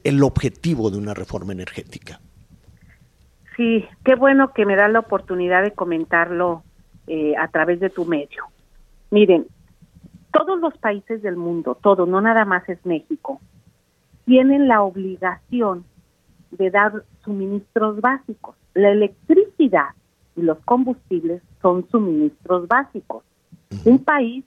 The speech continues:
Speaker 2: se mueve, pues, con combustibles y se desarrolla con electricidad. Partimos de ahí. Los estados, el gobierno, eh, dentro de sus políticas energéticas, cualquier país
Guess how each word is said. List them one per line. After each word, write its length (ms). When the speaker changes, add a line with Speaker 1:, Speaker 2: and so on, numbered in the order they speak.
Speaker 2:
se 120
mueve, 580
pues, 200
con 180
combustibles 920
y 120
se 120
desarrolla 720
con 240
electricidad. 840
Partimos 640
de 100
ahí. 180
Los 340
estados, 600
el 180
gobierno, 720
eh, 240
dentro 400
de 220
sus 160
políticas 680
energéticas, 880
cualquier 480
país 340